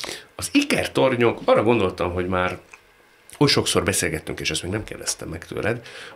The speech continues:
hogy te érzel-e bármilyen fajta, nem tudom én, rivalizálást, bármifajta vetélkedést a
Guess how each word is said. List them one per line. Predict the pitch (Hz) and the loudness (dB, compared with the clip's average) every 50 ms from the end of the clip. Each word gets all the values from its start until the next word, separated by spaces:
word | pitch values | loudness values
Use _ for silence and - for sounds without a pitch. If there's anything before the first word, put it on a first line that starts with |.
| - | -14
hogy | - - 85 87 85 - - - | -4 0 0 0 0 -2 -8 -6
te | - 92 - - | -6 -4 -2 0
érzel-e | - 151 220 233 202 123 101 107 87 85 82 78 78 80 | 2 4 4 4 4 4 4 2 2 2 0 -2 -2 -2
bármilyen | 120 156 190 180 170 135 107 95 90 82 73 85 | 0 0 2 2 2 0 0 0 0 0 -2 -2
fajta, | - - - - - - 104 110 110 107 101 - - - 85 87 | 0 0 0 -2 0 0 2 2 4 2 0 -2 -6 -4 -4 -2
nem | 107 156 156 | -2 -2 -4
tudom | - - 80 78 | -4 -6 -8 -6
én, | 76 71 76 | -8 -8 -6
rivalizálást, | 82 127 180 175 165 123 107 104 90 80 85 87 82 80 80 78 80 78 80 78 - - - - | -4 -2 0 2 2 2 2 2 0 0 -2 -2 0 0 0 -2 -2 -4 -4 -4 -6 -6 -6 -6
bármifajta | 85 92 113 135 143 135 120 107 92 87 80 82 - - - 82 80 78 - - - - - 82 82 | -4 -2 0 0 0 0 -2 -2 -2 -4 -4 -6 -8 -8 -6 -4 -4 -6 -6 -10 -12 -14 -10 -6 -2
vetélkedést | 117 120 117 - - 80 76 - - - 76 76 95 104 101 - - - - - - - _ | -2 -2 -2 -2 -4 -4 -4 -6 -10 -10 -6 -2 0 2 2 0 -2 -4 -20 -20 -20 -20 _
a | - | -20